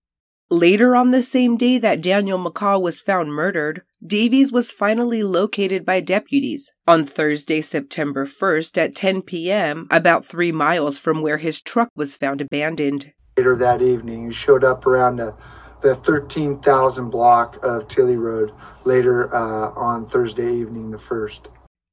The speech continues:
Speaker 1: Court documents indicate that, quote, "Gabriel Davies initially told a detective that he could not remember what had happened to him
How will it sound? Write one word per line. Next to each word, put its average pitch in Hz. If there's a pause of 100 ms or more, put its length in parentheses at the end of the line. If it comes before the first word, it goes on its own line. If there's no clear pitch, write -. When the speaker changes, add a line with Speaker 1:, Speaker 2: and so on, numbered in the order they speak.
Speaker 1:
Court 185
documents 165
indicate 208
that, 147
quote, 160
"Gabriel 262
Davies 202
initially 202
told 214
a 196
detective 160
that 151
he 240
could -
not 320
remember 202
what 214
had 208
happened 190
to 160
him 139